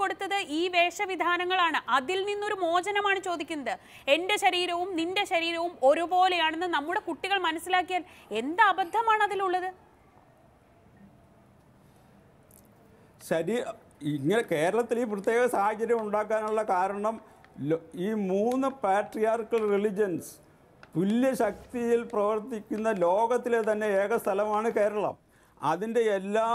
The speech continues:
Speaker 2: പാണ്ഡവും പേറേണ്ടത് നമ്മളാണ്, ഇന്നത്തെ ഈ സമൂഹ-, സമൂഹമാണ്. അതൊരു പരിധിവരെ സ്ത്രീകളാണെന്നുള്ള കാര്യം ഞാൻ അംഗീകരിക്കുന്നു. എന്ന് വിചാരിച്ചുകൊണ്ട്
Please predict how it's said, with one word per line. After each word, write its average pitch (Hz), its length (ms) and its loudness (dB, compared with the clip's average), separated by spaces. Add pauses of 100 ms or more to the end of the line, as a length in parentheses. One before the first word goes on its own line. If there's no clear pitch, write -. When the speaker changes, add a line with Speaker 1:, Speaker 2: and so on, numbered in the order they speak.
(180)
Speaker 2:
പാണ്ഡവും 220 640 0
പേറേണ്ടത് 220 500 2 (100)
നമ്മളാണ്, 214 420 0
ഇന്നത്തെ 214 300 -2
ഈ - 100 -4
സമൂഹ-, 202 280 0 (100)
സമൂഹമാണ്. 208 600 0 (540)
അതൊരു 226 340 2
പരിധിവരെ 240 500 4
സ്ത്രീകളാണെന്നുള്ള 226 760 2
കാര്യം 214 280 0
ഞാൻ 214 200 0
അംഗീകരിക്കുന്നു. 208 600 0 (500)
എന്ന് 220 260 0
വിചാരിച്ചുകൊണ്ട് 226 840 2